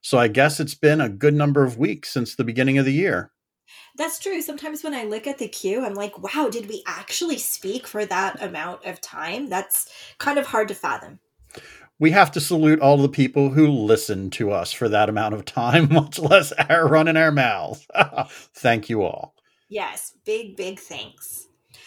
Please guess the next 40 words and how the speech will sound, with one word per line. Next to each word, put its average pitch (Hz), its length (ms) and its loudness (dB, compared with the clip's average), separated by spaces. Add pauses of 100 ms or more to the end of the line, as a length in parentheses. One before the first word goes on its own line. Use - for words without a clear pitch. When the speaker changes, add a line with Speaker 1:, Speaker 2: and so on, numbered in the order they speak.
Speaker 2:
So 381 380 0
as 359 280 -2
we're 320 220 -2
heading 269 320 -6
into 277 160 -4
summer, 185 540 -8
of 208 160 -12
course, 254 500 -4
you 240 140 -12
know, 202 100 -4
one 202 220 -8
of 226 100 -10
the 233 80 -6
big 208 240 -10
things 202 240 -8
to 196 120 -12
be 208 100 -8
thinking 190 320 -14
about 165 420 -10
is 185 160 -4
school 254 480 -2
and 175 80 -10
the 190 80 -12
fact - 300 -10
that - 100 -20
the - 60 -20
schools 285 340 -8
are 294 160 -6
out, 220 460 -4
the 202 80 -10
kids 196 520 -10
are 175 200 -12
at - 100 -16
the - 60 -16
splash 277 420 -6
park, 254 560 0
they're 185 200 -6
in 170 160 -14
camp, 233 600 -10
they're 185 140 -14